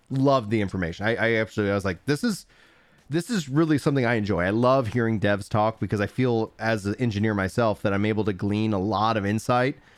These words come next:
and understand the processes in a, in a very deep way, a very personal way. Not everybody's going to do that, but I also like the dev, you know, the commentary from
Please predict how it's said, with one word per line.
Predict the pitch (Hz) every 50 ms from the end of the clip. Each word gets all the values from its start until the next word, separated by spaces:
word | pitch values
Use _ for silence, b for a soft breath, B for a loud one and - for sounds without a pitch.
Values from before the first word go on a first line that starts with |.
| b b b b b
and | - 127 127 113 110 -
understand | - 131 131 117 113 - - 120 113 110 110 113 107 98
the | 101
processes | - - 104 104 101 - 113 104 - 113 107 98 95 - -
in | 120 110
a, | 107 92 95 110 -
in | 135 117 110
a | 104
very | 92 87 131 127 117 110 92
deep | 104 98 87 -
way, | 101 90 80 87
a |
very | 95 117 117 101 92
personal | - - - 135 139 - - 113 101
way. | 87 85 82 85 85 - b b b b
Not | b 143 147 135
everybody's | 131 120 120 120 107 117 113 98
going | 92 110 104 104 90
to | 92
do | 92 104
that, | 104 107 101 95
but | 85 101
I | 104 110
also | 107 107 104 - 110
like | 101 101 98 95 -
the | - 98 95 92 87 - _ _ - 117
dev, | 104 110 110 104 -
you | 127 113
know, | 98 90
the | 92 92
commentary | - 110 104 104 98 - 107 98 98
from | 95 - 101 92 90